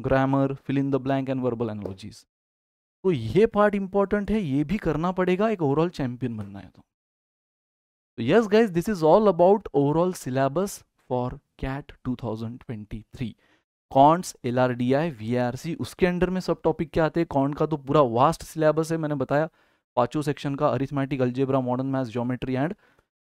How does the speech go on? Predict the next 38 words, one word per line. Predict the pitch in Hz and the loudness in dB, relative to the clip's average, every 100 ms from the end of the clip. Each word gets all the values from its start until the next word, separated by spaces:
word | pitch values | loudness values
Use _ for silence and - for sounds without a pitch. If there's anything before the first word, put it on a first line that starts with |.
| - | -6
number | 123 117 107 | -2 -2 -4
system। | 107 - 113 _ _ _ _ - | -6 -14 -16 _ _ _ _ 0
एलआर | 127 147 170 | 4 4 4
में | 170 | 2
भी | 180 | 0
बताया | 147 139 165 | 0 2 2
कि | 165 151 | 0 0
डायरेक्ट | 123 127 175 - | 2 2 0 -2
क्या | - 175 | 0 2
करना | 170 156 170 | 2 2 2
है, | 170 | 2
लेकिन | 151 156 151 | 2 0 2
वो | 135 | 6
डायरेक्ट | 214 190 190 196 - | 8 8 6 2 0
करने | 190 180 185 | 0 0 0
से | 196 | 0
पहले | 190 170 185 | 2 0 0
थोड़ा | - 160 180 | 0 2 4
तो | 190 196 | 4 2
इनडायरेक्ट | 165 165 170 - | 2 2 2 0
का | 180 | 0
नॉलेज | 151 160 156 | 2 2 0
होना | 160 | 0
जरूरी | 147 135 147 139 | 0 -2 -2 -4
है, | 117 | -6
क्योंकि | 143 139 | -6 -4
वो | 143 160 | 0 0
कभी | 160 135 143 | 0 -4 -2
कभार | 151 156 | 0 0
इसमें | 143 147 | -2 -6
यूज़ | 143 151 135 | -2 -2 -2
होता | 127 131 | -4 -2
है, | 120 | -2
जैसे | 120 135 | -4 -4
मैंने | 135 135 | -4 -2
डायरेक्शन | 127 127 135 143 | -2 -2 -4 -8
सेंस | 139 127 | -8 -10
कहा, | - 113 | -8 -8